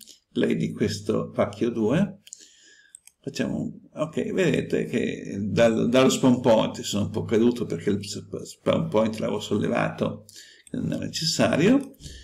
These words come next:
Vediamo la console, sulla console praticamente, ehm, eh, la pulisco,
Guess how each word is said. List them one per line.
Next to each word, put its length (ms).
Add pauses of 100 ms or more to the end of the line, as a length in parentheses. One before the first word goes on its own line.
(180)
Vediamo 400
la 160
console, 760
sulla 260
console 680
praticamente, 960
ehm, 800 (880)
eh, 400
la 140
pulisco, 840